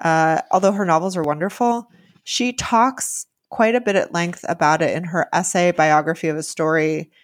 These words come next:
Um, versions of which she gave as talks, and then it was published posthumously in nineteen sixty-eight, uh, in a, in a group of essays that her husband put together. Um, she relates that she wrote the story very quickly in about three hours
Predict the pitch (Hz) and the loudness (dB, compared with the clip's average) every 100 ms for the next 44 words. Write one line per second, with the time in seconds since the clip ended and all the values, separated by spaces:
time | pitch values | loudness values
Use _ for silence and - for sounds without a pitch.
0 | _ _ _ - 175 160 160 165 - _ | _ _ _ -6 -4 -4 -6 -12 -16 _
1 | _ - 214 214 220 180 170 180 156 147 | _ 0 0 0 -2 -2 -2 -2 0 0
2 | 143 _ - 160 - - 294 269 226 - | -2 _ -10 -8 -8 0 4 4 2 -2
3 | 202 185 170 143 - - 185 165 165 - | -2 -2 -2 -4 -6 -2 2 2 0 -4
4 | - - 175 - 170 165 - 151 151 147 | -6 -2 -2 -2 -8 -8 -4 -4 -4 -8
5 | - 160 - - - - - 170 165 - | -10 -14 -14 -14 -14 -12 -2 -2 -2 -8
6 | - _ _ _ _ _ - 170 160 151 | -18 _ _ _ _ _ 0 2 2 0
7 | 170 165 156 _ - 165 165 170 160 151 | -2 -2 -4 _ -6 -4 -2 -4 -2 -6
8 | - - 165 - 160 - 160 160 170 - | -8 -4 -4 -2 -4 -4 -4 -2 -4 -4
9 | 156 - - 170 151 143 147 151 - - | -10 -10 -12 -6 -2 0 -2 -4 -12 -20
10 | _ _ _ 165 160 160 156 165 _ _ | _ _ _ -2 -2 -2 -8 -14 _ _
11 | _ _ _ - - 247 254 262 220 220 | _ _ _ -6 -2 0 2 2 2 0
12 | 202 175 196 170 170 175 175 147 143 143 | -2 -4 -2 -2 -2 -4 -2 -2 0 -2
13 | 143 - 233 277 277 277 190 165 - - | -4 -6 -4 0 0 0 2 2 0 -2
14 | 190 170 - 160 165 170 175 | -4 0 2 2 2 0 -2